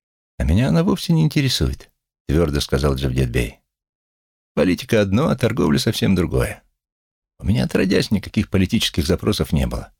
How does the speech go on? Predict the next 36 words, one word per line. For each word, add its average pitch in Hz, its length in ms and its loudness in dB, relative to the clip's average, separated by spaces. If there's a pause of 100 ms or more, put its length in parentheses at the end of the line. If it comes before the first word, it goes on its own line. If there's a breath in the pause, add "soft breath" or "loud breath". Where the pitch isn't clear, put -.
(600)
Я 98 100 2
вообще 127 240 -2
не 208 100 4
считаю, - 320 -2
что - 160 -2
это 71 160 -2
правильно 82 460 2 (120 soft breath)
заниматься 85 500 0
политикой. - 540 -4 (460 loud breath)
Вот 151 140 2
опять 139 340 2
этот 107 200 -2
твой 92 160 2
принцип. - 440 -2
Или 104 140 4
все, 180 220 0
или 147 140 0
ничего. - 460 0 (680)
Гибче 220 380 0
надо 254 240 2
быть. - 300 -2 (460)
Шире 240 460 2
смотреть - 440 -2
на - 60 -4
вещи. - 360 -4 (720)
У - 60 0
тебя 123 180 0
к - 60 -8
любому 143 320 2
явлению 151 440 2
лишь 147 140 2
два - 200 0
подхода. 71 480 0 (140)
Или 110 140 2
ты 131 140 -2
против, - 400 -2